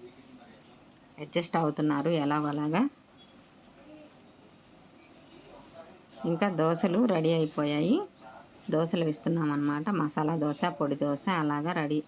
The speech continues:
రెడీ చేసేసాము. షాపు ఏంటంటే మేము కనీసం వన్ వీకో ఏమో పెట్టలేదండి షాపు.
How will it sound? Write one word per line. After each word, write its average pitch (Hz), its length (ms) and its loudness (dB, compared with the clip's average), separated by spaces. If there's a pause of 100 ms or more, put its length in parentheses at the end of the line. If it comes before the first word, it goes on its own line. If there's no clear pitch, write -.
(340)
రెడీ 151 340 0
చేసేసాము. 151 640 0 (3500)
షాపు 170 600 2
ఏంటంటే 180 840 0 (180)
మేము 175 440 2
కనీసం 180 480 2
వన్ 170 180 4
వీకో 175 320 0
ఏమో 175 680 2 (420)
పెట్టలేదండి 170 840 0 (920)
షాపు. 190 560 0